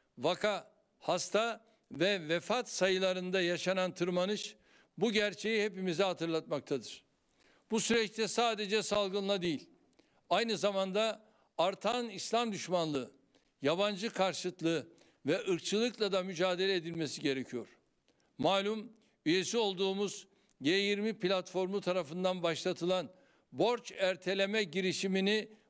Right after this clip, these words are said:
başından beri destekledik. Sürdürülebilir tedarik zincirleri ve dağıtım ağları konusu dahil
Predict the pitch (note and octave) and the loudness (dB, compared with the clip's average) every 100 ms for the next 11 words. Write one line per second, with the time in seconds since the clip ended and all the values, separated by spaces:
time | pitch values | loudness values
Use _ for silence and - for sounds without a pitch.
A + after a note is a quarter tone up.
0 | - D#3 - G3 G3 A#3 G3+ F#3 G3 F3 | -2 0 2 2 2 2 0 0 0 0
1 | C#3+ E3+ C#3 D#3 B2+ - - _ _ _ | 0 -4 -2 -4 -4 -10 -20 _ _ _
2 | _ _ - - G3+ F3+ G#3 A3 A3 G3+ | _ _ -10 -2 0 2 2 2 2 0
3 | G#3+ A#3 - G3+ G#3 G3+ G#3+ - G3 F#3 | 0 -2 0 0 2 2 0 -4 -4 -2
4 | F#3+ F#3+ F#3+ F3 - - _ _ _ C#3 | 0 2 2 0 -6 -20 _ _ _ 0
5 | G3 E3 G3 G3+ A3 A#3 G3 F#3 F#3+ G3+ | 0 2 0 0 -4 -2 0 0 2 -2
6 | G#3 F#3 F3 F3 F#3 F3 F3+ | -2 -2 -2 -2 2 2 2